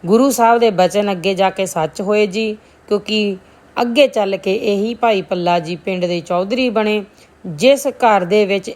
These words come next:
ਇੰਨੀ ਗਰੀਬੀ ਸੀ, ਅੱਜ ਉਸ ਥਾਂ 'ਤੇ ਗੁਰੂ ਘਰ ਸੁਸ਼ੋਭਿਤ ਹੈ ਜੀ। ਤੇ ਉਸ ਗੁਰੂ ਘਰ ਦੇ ਵਿੱਚ ਸੋਨੇ ਦੇ ਛਤਰ ਝੁੱਲ ਰਹੇ ਨੇ। ਆਪ ਜੀ ਨੂੰ ਬੇਨਤੀ ਹੈ ਕਿ ਇਹ ਸਾਖੀ ਨੂੰ ਆਪਣੇ ਪਰਿਵਾਰ ਦੇ ਸੱਜਣਾਂ ਦੇ ਵਿੱਚ,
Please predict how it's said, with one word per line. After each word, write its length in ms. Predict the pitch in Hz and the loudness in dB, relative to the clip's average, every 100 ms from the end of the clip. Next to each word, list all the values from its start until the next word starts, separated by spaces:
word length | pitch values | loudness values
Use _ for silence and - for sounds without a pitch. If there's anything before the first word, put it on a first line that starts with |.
| - | -8
ਇੰਨੀ 360 | 208 208 277 | -4 -2 -2
ਗਰੀਬੀ 500 | 294 240 214 165 202 | -2 -4 -6 -6 -6
ਸੀ, 320 | 190 196 185 156 _ _ _ - 240 | -6 -6 -6 -8 _ _ _ -4 0
ਅੱਜ 180 | 247 - | 0 0
ਉਸ 400 | 233 220 214 - - | -2 0 -2 -4 -12
ਥਾਂ 340 | - 185 202 | -4 0 0
'ਤੇ 180 | 208 208 | -2 -4
ਗੁਰੂ 300 | 180 180 220 | -2 -4 -4
ਘਰ 220 | 220 247 | 2 2
ਸੁਸ਼ੋਭਿਤ 640 | 196 185 - 175 175 254 240 | 2 -8 -4 -4 -2 -4 -2
ਹੈ 140 | 226 | -2
ਜੀ। 260 | 202 220 202 _ _ _ - | -2 -6 -8 _ _ _ -2
ਤੇ 160 | 247 247 | -2 0
ਉਸ 320 | - 277 285 | 4 4 4
ਗੁਰੂ 280 | 262 226 220 | -2 -4 -4
ਘਰ 240 | 214 226 196 | 0 0 2
ਦੇ 140 | 185 | -2
ਵਿੱਚ 460 | 170 185 - 196 180 - _ | -2 -4 -4 -6 -8 -12 _
ਸੋਨੇ 460 | - 208 208 247 285 | -12 -4 -2 0 2
ਦੇ 140 | 240 | 2
ਛਤਰ 380 | 220 196 180 170 | 0 -4 -4 -6
ਝੁੱਲ 220 | 170 202 160 | -4 -4 -2
ਰਹੇ 220 | 151 170 | -2 -4
ਨੇ। 200 | 156 143 _ _ _ _ - | -4 -8 _ _ _ _ 0
ਆਪ 360 | 196 208 214 | 2 2 0
ਜੀ 180 | 185 202 | -4 -6
ਨੂੰ 260 | 190 202 185 | -4 -6 -2
ਬੇਨਤੀ 520 | 175 180 175 294 277 | -4 -4 -2 0 4
ਹੈ 200 | 233 190 - - _ | 4 2 -4 -20 _
ਕਿ 80 | - | -8
ਇਹ 300 | 240 233 240 | -6 0 0
ਸਾਖੀ 460 | 233 202 190 - 220 | 0 -4 -4 -4 -6
ਨੂੰ 120 | 214 | -4
ਆਪਣੇ 300 | 196 196 196 | -6 -6 -10
ਪਰਿਵਾਰ 600 | 185 190 180 170 175 190 | -8 -4 -2 0 0 -2
ਦੇ 320 | 185 196 196 190 _ _ - | -2 -4 -4 -10 _ _ -12
ਸੱਜਣਾਂ 480 | 190 151 180 202 | -8 -6 -4 -2
ਦੇ 140 | 220 233 | 0 2
ਵਿੱਚ, 400 | 226 214 220 | 0 -2 -6